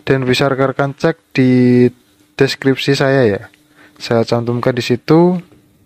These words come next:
bisa dilihat secara langsung ya. Dan saya sarankan ayam diberi waktu pembuahan lebih baik sore hari ya.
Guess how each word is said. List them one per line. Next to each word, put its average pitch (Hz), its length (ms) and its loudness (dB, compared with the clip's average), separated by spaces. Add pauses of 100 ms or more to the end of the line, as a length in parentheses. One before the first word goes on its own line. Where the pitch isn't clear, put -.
(420)
bisa 120 240 -2
dilihat 113 560 -2
secara 110 800 0 (960)
langsung 117 480 -4
ya. 98 160 -8 (1500)
Dan 135 240 -4
saya 147 160 0
sarankan 147 800 -2 (720)
ayam 160 320 0
diberi 139 560 2
waktu 139 400 0
pembuahan 131 720 0
lebih 131 400 -2 (1400)
baik 120 400 2 (160)
sore 135 320 0
hari 120 400 0
ya. 113 40 -12